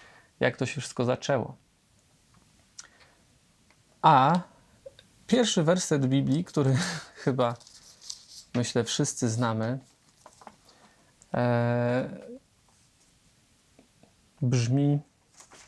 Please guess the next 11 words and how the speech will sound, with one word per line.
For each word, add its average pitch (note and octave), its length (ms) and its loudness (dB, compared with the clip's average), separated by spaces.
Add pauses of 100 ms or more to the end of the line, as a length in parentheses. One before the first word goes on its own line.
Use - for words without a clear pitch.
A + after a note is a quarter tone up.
(1400)
„Na C3+ 120 2
początku F#3+ 760 2
Bóg C3 640 0 (520)
stworzył B2+ 920 -2 (500)
niebo A#2+ 440 0
i A#2 140 -4
ziemię”. A2+ 380 -8 (480)
Na A#2+ 160 -4
początku C3+ 600 -6
Bóg A2+ 400 -6 (760)
stworzył A2 640 -6